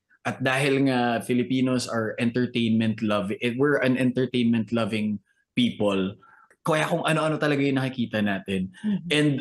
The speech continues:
Speaker 1: uh, ito hindi naman to spoiler, pero if you watch, if you get to watch Walang Aray, ito talaga, kasi we're, what we're doing actually is, uh, it's a classic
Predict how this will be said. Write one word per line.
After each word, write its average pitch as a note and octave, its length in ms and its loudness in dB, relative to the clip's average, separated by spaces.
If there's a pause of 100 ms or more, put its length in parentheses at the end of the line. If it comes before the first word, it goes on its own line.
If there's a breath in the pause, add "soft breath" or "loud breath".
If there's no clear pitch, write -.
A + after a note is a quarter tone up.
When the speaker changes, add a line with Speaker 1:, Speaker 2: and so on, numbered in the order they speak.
Speaker 1:
uh, B2+ 260 2
ito F3 200 2
hindi F3+ 180 4
naman E3 160 2
to D3 80 0
spoiler, A#2+ 400 2
pero B2+ 160 0
if C#3 160 -4
you E3 160 -2
watch, - 560 -2 (320)
if - 80 -20
you B2+ 80 0
get D#3 180 0
to D3 80 0
watch D3 300 2
Walang B2+ 320 0
Aray, G#2 480 -4 (440)
ito D3 160 0
talaga, D#3 340 0
kasi C#3+ 240 0
we're, D#3 220 0
what E3+ 120 0
we're F3+ 200 2
doing F#3 280 2
actually C3+ 480 -2
is, B2 220 -2
uh, A#2 180 -4
it's A#2+ 160 -8
a - 80 -2
classic A2+ 400 0